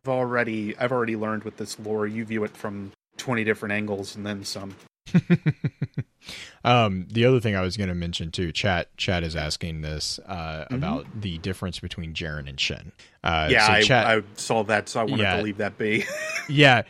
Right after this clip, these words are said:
Speaker 2: So the chat, chat was asking, you know, is this,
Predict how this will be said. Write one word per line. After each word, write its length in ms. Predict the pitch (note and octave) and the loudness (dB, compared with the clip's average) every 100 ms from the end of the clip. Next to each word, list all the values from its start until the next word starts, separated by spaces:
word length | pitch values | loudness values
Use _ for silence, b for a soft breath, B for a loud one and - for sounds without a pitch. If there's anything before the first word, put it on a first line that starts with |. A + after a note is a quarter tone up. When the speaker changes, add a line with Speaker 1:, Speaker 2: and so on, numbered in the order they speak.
| B B B | B B B
Speaker 2:
So 460 | - F3 D#3 C#3+ | 4 8 10 8
the 220 | - A#2+ C3+ | 6 4 2
chat, 440 | - D3 C#3 - | 6 6 6 2
chat 280 | - D3 C3+ | 4 4 4
was 160 | A#2+ A2 | 2 2
asking, 400 | G2+ - G2 F#2 | 0 0 -2 -2
you 100 | F2 | -4
know, 160 | E2+ | -4
is 220 | F2 F#2+ G#2 | -4 -4 0
this, 380 | A2+ - - | 2 2 -2